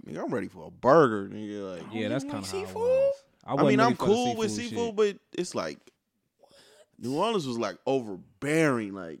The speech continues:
Speaker 2: This shit,
Speaker 1: God
Speaker 2: and
Speaker 1: damn,
Speaker 2: thi-,
Speaker 1: everything is seafood.
Speaker 2: this
Speaker 3: It's
Speaker 2: shit
Speaker 3: right
Speaker 2: was like that.
Speaker 3: there.
Speaker 2: This shit was like that too because of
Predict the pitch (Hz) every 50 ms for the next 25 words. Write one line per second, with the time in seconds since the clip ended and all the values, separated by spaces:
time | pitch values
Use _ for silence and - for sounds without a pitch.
0 | - - 110 139 160 - 165 170 143 98 - - - 120 190 214 226 208 156 123
1 | - - - 202 254 262 254 202 - 170 151 131 120 113 104 - 127 117 107 98
2 | - 101 90 85 82 107 143 180 185 226 247 196 170 147 147 135 135 131 135 135
3 | - 135 127 - 170 147 139 180 208 - 202 175 156 143 143 135 135 - - 123
4 | 113 - - 156 143 117 113 - 143 131 123 117 120 117 104